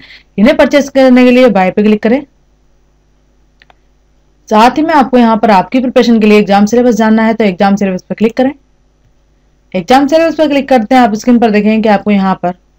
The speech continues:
subject wise पूरी detail आपको दे रखी है, साथ ही आपको इसकी पूरी information दे रखी है। यहाँ पर,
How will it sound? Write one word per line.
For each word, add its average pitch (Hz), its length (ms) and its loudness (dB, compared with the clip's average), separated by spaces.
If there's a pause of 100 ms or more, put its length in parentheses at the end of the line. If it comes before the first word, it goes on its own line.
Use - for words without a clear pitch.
(800)
subject 214 400 -4
wise 285 220 0
पूरी 254 140 2
detail 226 260 0
आपको 196 260 -2
दे 170 120 -6
रखी 202 300 -6
है, 240 80 -6 (1080)
साथ 208 280 -2
ही 277 80 -2
आपको 240 300 2
इसकी 220 240 -2
पूरी 269 340 -2
information 247 460 0
दे 170 120 -4
रखी 208 260 -6
है। 226 80 -2
यहाँ 220 260 -2
पर, 254 140 -6